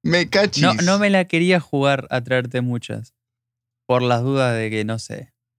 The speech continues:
Speaker 2: Por las dudas,
Speaker 1: Y,
Speaker 2: ¿viste?
Speaker 1: pero, a ver, pero alguna sí que, que a vos te guste mucho y que sea poco común.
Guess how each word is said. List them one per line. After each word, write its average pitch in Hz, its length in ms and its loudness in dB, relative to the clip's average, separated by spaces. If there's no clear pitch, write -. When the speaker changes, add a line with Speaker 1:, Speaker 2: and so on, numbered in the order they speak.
Speaker 2:
Por 123 140 -4
las 113 200 -2
dudas, - 160 -8
Speaker 1:
Y, 127 120 4
Speaker 2:
¿viste? 127 120 4
Speaker 1:
pero, 120 480 -2
a 120 160 0
ver, 123 340 2
pero 123 160 0
alguna 139 380 2
sí 143 200 -2
que, 120 480 0
que 123 80 -2
a - 20 2
vos 131 140 0
te 139 100 0
guste 135 220 0
mucho 151 300 0
y 139 60 -2
que 127 80 -2
sea 131 200 2
poco 131 300 0
común. 117 540 -2